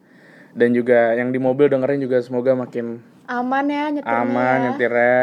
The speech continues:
Speaker 1: Dan juga ngomong-ngomong nyetir sih.
Speaker 2: Mhm.
Speaker 1: Kemarin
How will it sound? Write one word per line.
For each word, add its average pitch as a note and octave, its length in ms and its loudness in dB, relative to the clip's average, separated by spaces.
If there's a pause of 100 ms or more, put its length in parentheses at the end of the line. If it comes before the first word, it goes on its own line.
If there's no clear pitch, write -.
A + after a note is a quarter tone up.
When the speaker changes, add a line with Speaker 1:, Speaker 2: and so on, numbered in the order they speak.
(420)
Speaker 1:
Dan A2+ 180 -8
juga A2+ 280 -4 (680)
ngomong-ngomong C#3 560 2
nyetir C#3 320 -4
sih. A2+ 320 -10 (160)
Speaker 2:
Mhm. A3 160 -14
Speaker 1:
Kemarin B2+ 340 0